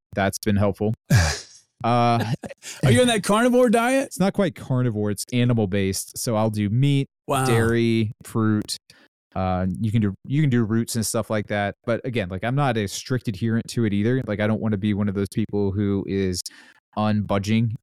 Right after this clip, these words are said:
Speaker 1: in, in dietary concerns. But I at least think, like, having something that is, like, considered a healthy diet as a way to do,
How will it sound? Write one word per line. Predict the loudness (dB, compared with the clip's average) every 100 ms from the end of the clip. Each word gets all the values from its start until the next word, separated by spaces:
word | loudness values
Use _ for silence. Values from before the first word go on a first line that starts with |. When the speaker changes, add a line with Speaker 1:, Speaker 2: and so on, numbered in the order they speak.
| -4
Speaker 1:
in, | -2 0 0 -2 -6 _ -14 -8
in | -6
dietary | -4 -4 -2 -4 -4
concerns. | -4 -2 -2
But | 0
I | 2
at | 2
least | 0 -2
think, | -4 -2
like, | -4 -4
having | -2 0 0 0 0 -4
something | -8 -8 -2 -2 0 0 2
that | 0 0
is, | 0 -2 -6 _ _ _ _ _ -8
like, | -6
considered | -4 -2 0 0
a | 0
healthy | 0 -2 -2
diet | -2 -2 0
as | 0 0
a |
way | 0 0
to | 0
do, | -4